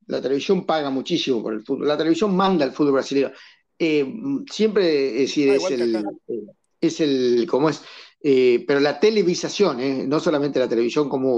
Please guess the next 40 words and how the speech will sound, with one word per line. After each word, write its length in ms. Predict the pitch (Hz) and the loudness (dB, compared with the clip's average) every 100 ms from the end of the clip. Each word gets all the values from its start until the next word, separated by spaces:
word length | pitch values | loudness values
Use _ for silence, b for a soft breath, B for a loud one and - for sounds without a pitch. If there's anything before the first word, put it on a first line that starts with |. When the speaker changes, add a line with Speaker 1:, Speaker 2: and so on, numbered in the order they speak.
| 110 | 2
Speaker 1:
un, 260 | 117 156 151 | 0 -4 -2
no, 180 | 170 185 | 0 2
no 120 | 185 | 2
hay 120 | 226 | 2
un 80 | 202 | 0
canal 280 | 180 185 196 | -2 -2 -4
que 80 | 170 | -2
tenga 200 | 180 170 | 2 2
un, 120 | 151 | 0
un 120 | 175 | 0
equipo, 400 | 160 156 - 104 | -2 0 -2 -2
pero 220 | 104 123 131 | -2 0 0
sí, 140 | 208 220 | 2 0
Speaker 2:
Ah, 60 | 165 | 0
ya, 240 | 110 117 | -8 -12
ya, 200 | 95 110 - | -12 -10 0
ya, 140 | 139 | 4
Speaker 1:
eh, 80 | 135 | 4
Speaker 2:
ya. 120 | 127 - | 0 -2
Speaker 1:
paga, 320 | 185 180 202 - | 2 2 0 -2
paga 280 | - 214 233 | 0 0 0
para 120 | 190 165 | 0 0
hacer 240 | 175 202 | 0 0
todos 140 | 196 | 2
los 100 | 175 | 2
torneos. 360 | 165 147 147 113 _ B B _ - | 0 -2 -2 -2 _ B B _ -4
Es 120 | 151 | -2
decir, 340 | 147 170 135 B B B _ - | 2 0 0 B B B _ 0
eh, 600 | 156 147 143 139 131 - | 2 4 4 4 2 0
en 140 | 165 | 0
Brasil 400 | 175 175 262 247 | 2 0 0 0
a 80 | 165 | 0
las 160 | 156 147 | -2 2
nueve 200 | 220 208 | 4 4
de 60 | |
la 80 | 165 | 4
noche 200 | 196 214 | 0 -4
se 140 | 156 156 | -4 0
miran 240 | 156 147 | 0 0
telenovelas. 540 | 135 135 117 113 98 | 0 0 2 0 -2